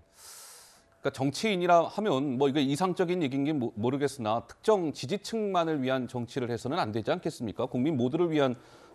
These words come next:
정치를 해야 될 텐데 내가 박원석 의원님 말씀을 들으면서 좀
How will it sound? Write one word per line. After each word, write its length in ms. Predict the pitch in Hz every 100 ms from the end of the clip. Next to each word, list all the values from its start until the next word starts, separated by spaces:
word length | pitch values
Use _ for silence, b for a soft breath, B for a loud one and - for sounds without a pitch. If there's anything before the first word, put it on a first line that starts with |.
| -
정치를 440 | 139 123 143 123
해야 200 | 135 135
될 220 | 120 104
텐데 380 | - 104 95 107
내가 160 | 95 107
박원석 400 | 117 147 147 135
의원님 240 | 131 127
말씀을 320 | 107 - 127
들으면서 640 | 110 117 131 120 107 120 110
좀 180 | 143